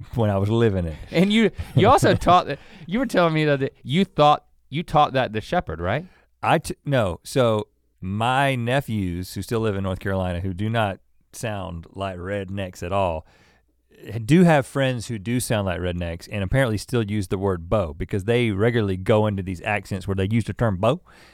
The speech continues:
Speaker 1: And so he hung out with my
Speaker 2: And we should
Speaker 1: nephews.
Speaker 2: clarify what "bo" is.
Speaker 1: It's just a all-encompassing term for just another dude. <laughs>
Speaker 2: A friend.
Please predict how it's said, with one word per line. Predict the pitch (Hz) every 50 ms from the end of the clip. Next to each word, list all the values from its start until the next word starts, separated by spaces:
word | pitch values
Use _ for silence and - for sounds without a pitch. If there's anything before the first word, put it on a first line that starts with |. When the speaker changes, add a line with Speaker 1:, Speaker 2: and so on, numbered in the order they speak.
| - _
Speaker 1:
And | - 104
so | - 139 110
he | 101 127 123
hung | 101 131 139 135 135
out | 123 113 107
with | 107 110 104
my | 92 101 95
Speaker 2:
And | 135 147
we | 160 170
should | - - 151
Speaker 1:
nephews. | - -
Speaker 2:
clarify | 147 147 143 131 - 131 117 110
what | 104 107 113 101 - 92
"bo" | 92 113 110 107 98 92
is. | 95 101 95 82 - - - - - - _ _ - _ _ _ _ _ _ _ _ _ _ _ _ _ _ _ _ _
Speaker 1:
It's | 101 98 -
just | - 120 - -
a | 113 98 90 - _ _ _ _ _
all-encompassing | - 104 113 123 123 120 110 - 117 107 - 113 - 110 95 92
term | - - 110 110 110 104 98
for | 87 - - 101 98 95 92 90 87 85 80 _ _ _ _ _ _ _ _ _ _ _ _
just | _ 107 - -
another | 87 87 92 104 104 107
dude. | 92 85 - 101 117 131 104 78 - - - -
<laughs> | - 180 - - _ - - - - _ _ _ _ _ _ -
Speaker 2:
A | 143
friend. | - - - 170 156 117 90 76 76